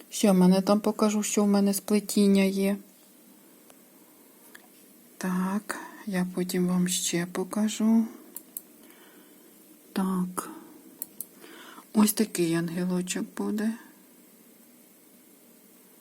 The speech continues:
Ось такий ангелочок буде. Так.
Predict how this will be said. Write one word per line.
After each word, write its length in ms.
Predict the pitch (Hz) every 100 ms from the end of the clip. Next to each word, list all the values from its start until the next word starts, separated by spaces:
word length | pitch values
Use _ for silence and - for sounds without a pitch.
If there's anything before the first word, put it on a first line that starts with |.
| - - - - - - - - - - 214
Ось 180 | 185
такий 500 | - 185 - 175 170
ангелочок 720 | 175 180 185 196 202 214 - 202
буде. 680 | 214 208 208 208 208 214 208 - - - _ - - - - - - - - - - - - - - - - - - - - - - - - - -
Так. 840 | 190 190 185 190 190 185 - -